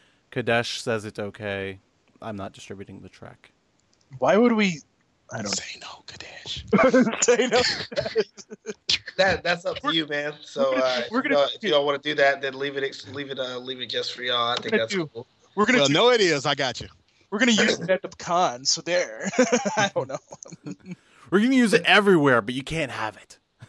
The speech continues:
Speaker 1: It's ours.
Speaker 2: Okay,
Speaker 1: Um,
Speaker 2: so
Speaker 1: but I do, I do appreciate people asking me about the, uh, I do appre-, <laughs> appreciate asking me about that song, though. It's, it's, uh, and asking me about the music in general, because we, we do have a pretty eclectic,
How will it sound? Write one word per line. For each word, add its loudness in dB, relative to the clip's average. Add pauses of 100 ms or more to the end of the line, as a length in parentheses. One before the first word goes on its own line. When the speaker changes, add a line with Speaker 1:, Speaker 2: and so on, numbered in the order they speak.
(260)
Speaker 1:
It's -20
ours. -18 (640)
Speaker 2:
Okay, -6
Speaker 1:
Um, 8
Speaker 2:
so 4
Speaker 1:
but 10
I 8
do, 4
I 2
do -2
appreciate -6
people -4
asking 0
me -8
about -2
the, -6
uh, -4 (100)
I -6
do 0
appre-, -8
<laughs> -20
appreciate -4
asking -10
me -8
about -8
that -16
song, -10
though. -14
It's, -20 (420)
it's, -16
uh, -8 (560)
and 0
asking 0
me 0
about 2
the -6
music -4
in -8
general, -2
because -10
we, -6
we -6
do -4
have -2
a -8
pretty -6
eclectic, -8